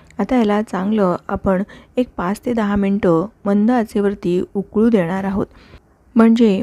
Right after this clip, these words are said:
मटकीच्या त्या रश्श्यामध्ये सगळ्या मसाल्यांचा छान अर्क उतरेल आणि मिसळ आपली अगदी मस्त चविष्ट अशी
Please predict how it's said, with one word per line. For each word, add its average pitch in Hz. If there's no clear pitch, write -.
मटकीच्या 226
त्या 240
रश्श्यामध्ये 208
सगळ्या 226
मसाल्यांचा 214
छान 240
अर्क 202
उतरेल 202
आणि 202
मिसळ 226
आपली 226
अगदी 202
मस्त 196
चविष्ट 202
अशी 226